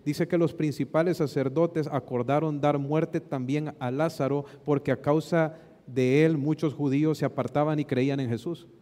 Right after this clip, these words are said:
O-, o-, óiganme, hermanos, ¿se pueden imaginar eso? El Señor resucita al hombre y aquellos ya están pensando en cómo lo van a matar porque la gente está creyendo en Jesús por causa de él. O sea, ¿qué nivel de dureza?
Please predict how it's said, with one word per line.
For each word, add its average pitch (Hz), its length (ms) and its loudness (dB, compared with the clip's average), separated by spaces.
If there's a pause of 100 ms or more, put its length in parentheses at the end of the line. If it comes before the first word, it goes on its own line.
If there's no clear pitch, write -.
(300)
O-, 135 80 -2
o-, - 340 -8
óiganme, 143 380 6
hermanos, 131 420 0 (160)
¿se 143 140 -2
pueden 165 200 2
imaginar 143 460 2
eso? 160 320 -2 (400)
El 151 160 4
Señor 151 340 2
resucita 180 540 2
al 147 100 4
hombre 202 360 2 (120)
y 139 60 0
aquellos 170 300 4
ya 160 60 2
están 170 200 0
pensando 165 340 -2
en 160 100 -2
cómo 156 280 0
lo 175 80 6
van 170 140 6
a 180 40 0
matar 180 380 2
porque 147 420 0 (280)
la 147 100 0
gente 156 240 2
está 175 160 2
creyendo 175 380 6
en 170 40 2
Jesús 185 280 4
por 165 160 0
causa 175 260 2
de 175 160 6
él. 277 160 2 (1300)
O 165 80 4
sea, 147 100 4
¿qué 202 260 4
nivel 247 520 6
de 220 100 8
dureza? 180 640 6